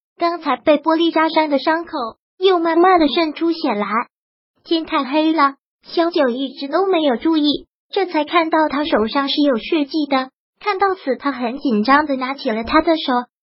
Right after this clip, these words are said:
连忙地问道：“你的手怎么了？”“没事。”陆亦辰抽回了手，直接不让他看。看到他这个样子，萧九真的是很难受，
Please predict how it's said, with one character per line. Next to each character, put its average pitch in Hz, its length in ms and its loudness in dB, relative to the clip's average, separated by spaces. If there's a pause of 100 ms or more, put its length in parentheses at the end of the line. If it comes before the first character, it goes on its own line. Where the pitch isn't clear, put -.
连 262 220 -4
忙 277 160 -4
地 294 120 -2
问 285 200 2
道 311 80 4 (420)
：“你 285 140 -4
的 277 120 0
手 277 200 -2
怎 302 240 0
么 226 120 -4
了 277 120 0 (720)
？”“没 277 180 2
事。” 320 200 -6 (640)
陆 381 220 -2
亦 330 100 0
辰 269 240 -4
抽 330 240 2
回 277 240 0
了 277 100 0
手， 269 160 -2 (540)
直 254 160 -8
接 294 200 0
不 294 120 -6
让 339 220 0
他 302 160 -6
看。 294 340 0 (480)
看 339 220 -2
到 294 140 2
他 330 140 -4
这 349 160 0
个 330 120 2
样 269 260 2
子， 214 160 -6
萧 269 260 -2
九 262 200 -2
真 339 240 0
的 302 120 0
是 311 120 -2
很 247 240 0
难 208 180 -6
受， 320 140 0